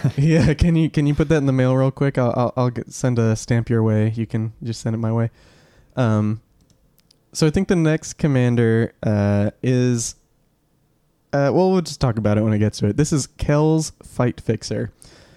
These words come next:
Speaker 2: Kel's is a four three Azra Warlock for two black, black. She has Menace,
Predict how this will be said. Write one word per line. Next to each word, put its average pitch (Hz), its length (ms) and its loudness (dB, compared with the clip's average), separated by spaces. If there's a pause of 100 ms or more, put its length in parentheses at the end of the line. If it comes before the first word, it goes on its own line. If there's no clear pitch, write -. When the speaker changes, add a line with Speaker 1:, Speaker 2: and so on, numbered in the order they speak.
(140)
Speaker 2:
Kel's 139 480 0
is 123 180 2
a 117 120 2
four 151 380 0
three 147 560 0 (160)
Azra 127 520 2
Warlock 104 720 0 (140)
for 107 260 -4
two 127 600 0
black, - 320 -4
black. 110 400 -2 (440)
She 131 200 -2
has 107 200 0
Menace, 120 540 -2